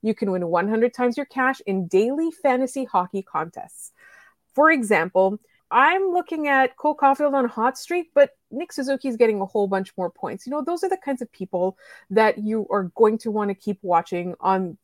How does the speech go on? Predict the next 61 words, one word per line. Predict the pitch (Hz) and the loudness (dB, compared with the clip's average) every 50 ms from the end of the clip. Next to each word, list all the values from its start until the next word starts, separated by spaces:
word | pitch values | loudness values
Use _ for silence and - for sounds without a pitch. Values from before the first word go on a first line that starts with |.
| _ _ | _ _
on | - 185 185 180 | -2 0 0 0
the | 160 | -2
Habs, | - 269 339 359 381 381 311 - | 0 2 4 4 4 4 2 2
but | 320 277 | 4 4
also, | 277 330 349 330 - 370 359 | 6 6 4 4 0 -2 0
like, | 330 349 330 - - - | 0 -2 -4 -6 -2 2
all | - 294 339 349 | 4 4 4 2
across | 330 - 311 302 277 - | 2 0 2 2 2 0
the | 214 | -2
league. | 202 196 196 190 190 | -2 0 -2 -2 -4
You | 202 | -6
can | - 233 214 | -4 -4 -4
also | 208 202 - 208 | -2 -2 -4 -4
play, | - - 190 180 | -4 -4 -2 0
you | 226 214 | 2 0
know, | 196 185 | 0 2
daily | 185 226 214 214 220 | 4 4 4 4 2
fantasy | 214 214 196 196 - 196 | 0 -2 -4 -4 -4 -6
N | 175 160 | -6 -6
F | 156 - - | -4 0 2
L, | 294 311 311 311 294 | 4 6 6 6 4
N | 247 220 202 | 2 0 0
B | 202 202 214 240 | -2 2 4 4
A, | 262 277 277 - | 4 4 4 2
M | - 226 220 233 | 0 -2 0 0
L | 240 240 | 0 0
B, | 214 220 226 226 226 226 240 - _ _ _ _ _ _ _ _ - | -2 -2 -4 -2 -2 -2 -4 -6 _ _ _ _ _ _ _ _ -4
even | 302 349 370 349 | -2 -2 -2 0
college | - 330 330 320 269 - | 2 4 4 4 4 2
football, | - 247 - - 233 240 240 247 240 - - - | -2 0 2 2 4 6 6 6 4 2 2 4
all | 220 226 226 226 | 4 4 4 4
of | 220 226 | 2 0
it | 226 - - | -2 -2 0
on | 196 190 190 190 190 | 0 0 0 -2 -4
Sleeper. | - - 185 170 - - - - _ _ | -8 -10 -10 -10 -10 -12 -12 -14 _ _
All | - 214 240 285 320 | 2 2 4 2 2
you | 311 330 | -2 -4
have | - 311 330 320 - | -6 -8 -8 -8 -6
to | 320 247 | -6 -6
do | 214 226 240 233 240 240 247 - - | -4 -4 -2 -2 0 -2 -2 -2 -2
is | 202 196 190 185 185 185 - - _ _ | -2 -2 0 -2 -2 -4 -6 -12 _ _
pick | - 240 226 - | -2 -2 -2 -2
some | - 302 302 | -6 -12 -8
players | - 302 302 294 285 294 294 277 - - 208 | -6 -4 -4 -2 -2 -2 -4 -6 -8 -8 -8
and | 202 202 196 | -6 -2 -2
then | 196 196 190 190 190 196 | -2 -2 -2 -2 -4 -6
see | - - 214 | -6 -6 -6
if | 208 - | -6 -4
they'll | - 190 185 | -4 -4 -4
record | 185 196 - - - 190 185 175 196 | -4 -6 -6 -2 -2 -2 -2 -2 0
more | 214 262 294 311 | 2 2 2 2
or | 302 269 | 2 0
less | 262 262 262 - | 0 0 0 -2
than | 254 233 | -4 -4
their | 214 202 | -4 -6
Sleeper | 190 - - 233 226 - 254 | -6 -6 -8 -6 -6 -6 -6
projections | - - 208 - 190 190 - - 196 190 - | -4 -6 -4 -4 -6 -6 -8 -10 -14 -12 -10
for | - - | -10 -8
anything | - 277 311 320 269 - 269 240 | -6 -6 -6 -8 -6 -6 -4 -4
like | 208 185 180 175 - | -2 -4 -6 -2 2
goals, | - 226 247 247 247 254 247 - | 6 10 10 10 10 8 6 2